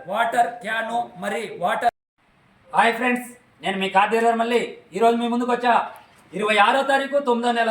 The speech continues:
రెండు వేల ఇరవై నాలుగున మధ్యాహ్నం రెండు గంటల సమయంలో ఈ వీడియో తీస్తున్నా. మీరే చూడండి సోదరులారా, మరి నేను ఎక్కడ తెస్తున్నా, ఎక్కడ ఇస్తున్నా, ఏం చేస్తున్నా అనేసి ముఖ్యంగా ప్రతి ఒక్క అక్క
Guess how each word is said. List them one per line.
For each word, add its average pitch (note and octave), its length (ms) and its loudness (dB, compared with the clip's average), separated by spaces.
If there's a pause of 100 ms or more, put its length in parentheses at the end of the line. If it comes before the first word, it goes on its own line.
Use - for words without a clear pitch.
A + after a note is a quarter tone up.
రెండు G3 180 -4
వేల G3 100 0 (120)
ఇరవై G3 180 0 (140)
నాలుగున C#4 300 2 (100)
మధ్యాహ్నం G#3 420 -6
రెండు G3 160 -4
గంటల F#3+ 260 -2
సమయంలో D4+ 360 4 (380)
ఈ F3+ 140 -12
వీడియో G3 300 -6
తీస్తున్నా. G3 340 -6 (420)
మీరే C#4+ 300 2
చూడండి C#4 360 2
సోదరులారా, B3 480 0 (640)
మరి F3+ 280 -8
నేను E3+ 200 -6
ఎక్కడ A3 200 -8
తెస్తున్నా, A3 320 -2 (100)
ఎక్కడ F#3+ 220 -8
ఇస్తున్నా, A3+ 300 -4 (180)
ఏం F#3+ 160 -10
చేస్తున్నా A#3 340 2 (100)
అనేసి G#3 300 -6 (460)
ముఖ్యంగా D4+ 460 4 (720)
ప్రతి F#3 260 -6 (120)
ఒక్క - 160 -10 (1200)
అక్క E3+ 100 2